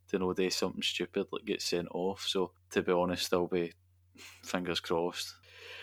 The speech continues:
An hour and fifteen before kick-off on Sunday that he's no in the starting eleven. Now that I've said that, he'll probably come in and be man of the match. But, yeah, I,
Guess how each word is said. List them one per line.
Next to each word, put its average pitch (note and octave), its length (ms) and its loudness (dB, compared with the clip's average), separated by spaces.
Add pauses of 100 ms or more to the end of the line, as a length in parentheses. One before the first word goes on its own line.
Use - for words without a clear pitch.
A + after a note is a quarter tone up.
(240)
An F#2+ 60 6
hour F2+ 140 10
and F#2 120 6
fifteen F#2 460 6
before G2 320 4
kick-off F#2+ 500 6
on F#2+ 120 2
Sunday F#2+ 400 4
that F#2 80 2
he's F2+ 120 -4
no F2+ 180 0
in G2+ 60 2
the G2+ 80 2
starting G#2+ 320 2
eleven. G#2 300 2 (240)
Now F#2+ 160 2
that - 80 4
I've - 80 -2
said E2 220 -4
that, E2 120 0
he'll - 100 -4
probably E2 280 -2
come E2+ 200 -4
in E2 100 -8
and E2 120 -8 (140)
be F2 120 -2
man E2+ 200 -6
of E2+ 80 -6
the E2+ 60 -4
match. F2 420 -6
But, F2+ 180 -4 (1000)
yeah, C3+ 280 12
I, B2 120 12